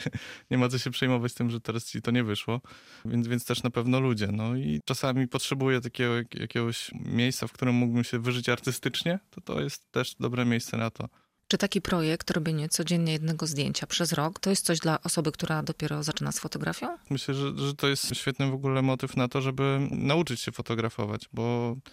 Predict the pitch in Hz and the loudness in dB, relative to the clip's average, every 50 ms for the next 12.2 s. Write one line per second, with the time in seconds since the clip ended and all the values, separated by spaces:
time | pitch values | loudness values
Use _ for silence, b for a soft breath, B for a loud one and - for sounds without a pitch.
0 | B B B B B B B 139 160 180 190 180 - 160 - 147 - - 143 135 | B B B B B B B 0 2 2 2 0 -2 -4 -4 -4 0 2 4 4
1 | 135 135 131 - 139 - - - - 135 143 143 131 - 156 151 147 139 - 135 | 4 4 2 0 -2 -2 -4 -4 -2 0 2 0 2 2 2 2 2 2 -2 -6
2 | - - 123 - 127 120 131 143 143 - 147 139 139 139 143 135 - 143 139 - | -6 -6 -2 0 2 2 2 2 2 2 2 2 4 4 2 2 2 0 2 2
3 | 139 131 - - 139 - 143 135 131 135 139 127 - 139 127 117 113 113 117 120 | 0 0 0 -2 -2 0 0 0 2 2 2 4 4 4 6 6 6 6 4 4
4 | 123 120 120 135 135 131 - - 131 135 135 - - 131 131 131 131 127 - - | 2 2 4 4 2 2 2 2 2 2 2 0 0 0 2 2 2 0 0 0
5 | 131 113 110 107 104 110 110 113 - - - - - 123 123 123 127 135 135 127 | 0 2 2 2 0 0 -2 -2 -4 -6 -10 -6 -2 2 2 4 4 2 2 0
6 | - - - 151 147 143 143 139 - 156 147 - 160 151 156 156 151 - - 185 | 0 -2 -2 0 0 0 0 0 -2 -4 -2 0 0 2 2 0 0 2 2 2
7 | 190 - 214 175 139 127 117 - - - B B B B B B B B B B | 4 6 6 6 6 6 4 2 -2 -8 B B B B B B B B B B
8 | B B - - 123 113 110 120 - 127 120 - - 117 113 - 113 117 139 143 | B B -6 -2 -2 0 0 0 0 -2 -2 0 0 -2 0 0 0 -2 -2 -2
9 | - 131 117 113 - - 107 110 110 113 - - 113 113 110 113 123 127 - - | 0 0 0 0 0 -2 -2 -2 -2 -4 -4 -4 -2 -2 -4 -6 -8 -10 -8 -8
10 | 117 - 123 120 - - 127 120 120 120 113 - 113 113 113 - 117 110 110 - | -4 -2 -2 -2 0 2 4 4 4 4 2 2 2 0 2 2 2 0 0 0
11 | - - 120 117 113 113 - 110 - - 117 113 110 113 110 113 123 123 127 - | -2 -2 -2 0 0 -2 -2 -4 -4 0 0 2 2 2 2 2 2 2 2 0
12 | - - - | -2 -4 -6